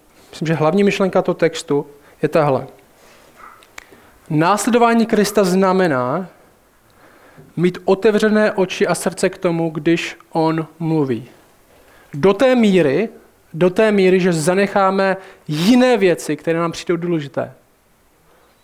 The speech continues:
My se na tenhle život nedíváme jenom, co je všechno potřeba zvládnout, co je všechno potřeba udělat, kde všechno musím být, ale z pohledu věčnosti. A my jako křesťani věříme, že náš cíl,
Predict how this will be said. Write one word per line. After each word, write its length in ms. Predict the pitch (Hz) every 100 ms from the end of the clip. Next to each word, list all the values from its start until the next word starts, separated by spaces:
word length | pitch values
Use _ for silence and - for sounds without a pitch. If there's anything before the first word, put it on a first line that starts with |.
| - _ _ _ _ _ _ _ _ _ _ _ _ _ _ _ _ _ _ _ _ _ _ - _ - - -
My 60 | -
se 80 |
na 60 | 214
tenhle 360 | 240 254 233 - - _ -
život 680 | 165 147 180 247 233 220 - - -
nedíváme 520 | 156 208 220 254 233
jenom, 140 | 226 185
co 160 | -
je 40 | 226
všechno 200 | 220 220
potřeba 280 | 208 220 190
zvládnout, 280 | 202 202
co 100 | 202
je 40 | 220
všechno 200 | 220 214
potřeba 300 | 208 208 208
udělat, 260 | 190 196
kde 120 | 190 202
všechno 260 | - 226
musím 280 | 214 - 208
být, 360 | 185 185 185 - _ _ _ _ _ _ _ -
ale 120 | 165
z 80 | -
pohledu 520 | - 208 220 220 202 -
věčnosti. 920 | 160 202 208 - 220 208 - 147 127 - _ _ _ _ _ _ _ _ _ _ _ -
A 60 | 165
my 60 | 208
jako 140 | 220
křesťani 640 | - 220 - 240 233 226 175
věříme, 580 | 156 196 226 247 220
že 100 | 185
náš 340 | 190 196 247 -
cíl, 400 | - 208 196